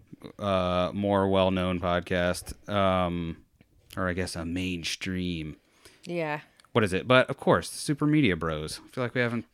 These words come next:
Speaker 2: Oh,
Speaker 1: uh,
Speaker 2: yeah.
Speaker 1: we haven't mentioned those guys in a while, and they just did an interview with, uh, Young Medicine, a band out of, I can't remember where they're out of.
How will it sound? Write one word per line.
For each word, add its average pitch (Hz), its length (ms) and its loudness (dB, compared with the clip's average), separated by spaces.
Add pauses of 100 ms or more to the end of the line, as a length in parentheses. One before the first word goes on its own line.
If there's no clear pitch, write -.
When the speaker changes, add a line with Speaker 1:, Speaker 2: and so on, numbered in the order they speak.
Speaker 2:
Oh, 330 60 2
Speaker 1:
uh, 113 360 4
Speaker 2:
yeah. 381 440 0 (480)
Speaker 1:
we - 60 -6
haven't 139 80 2
mentioned 135 260 2
those 123 140 2
guys 123 280 6
in 117 60 2
a 113 60 4
while, 107 520 6
and 107 400 4
they 110 100 4
just 127 260 2
did 139 120 6
an 127 140 4
interview 120 640 4
with, 107 380 2
uh, 98 480 4
Young 107 300 4
Medicine, 110 720 2
a 107 60 -6
band 104 640 2
out 101 220 4
of, 98 400 0
I 80 100 -8
can't 90 200 -6
remember 95 400 0
where 95 140 0
they're 92 140 2
out 90 200 0
of. 95 280 -2